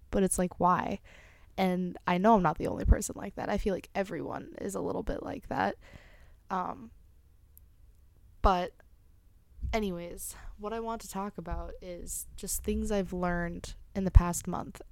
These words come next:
And I wanna do the past month because it's January and it's the beginning of a new year. And that's when everyone makes resolutions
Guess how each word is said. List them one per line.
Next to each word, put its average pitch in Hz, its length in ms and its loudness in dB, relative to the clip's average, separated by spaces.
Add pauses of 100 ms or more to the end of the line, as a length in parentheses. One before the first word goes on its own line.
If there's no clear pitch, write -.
And 180 520 0
I 180 100 2
wanna 202 260 2
do 202 240 2
the 185 80 -2
past 180 400 8
month 175 320 -2
because 175 640 -6 (640)
it's - 160 -4
January 175 720 0 (1300)
and 180 540 0
it's - 160 -4
the 185 100 -2
beginning 175 300 2
of 170 80 0
a - 20 0
new 175 140 2
year. 175 460 0 (1000)
And 196 140 4
that's 190 160 2
when 196 100 0
everyone 190 380 2
makes 180 260 -2
resolutions 202 1040 -2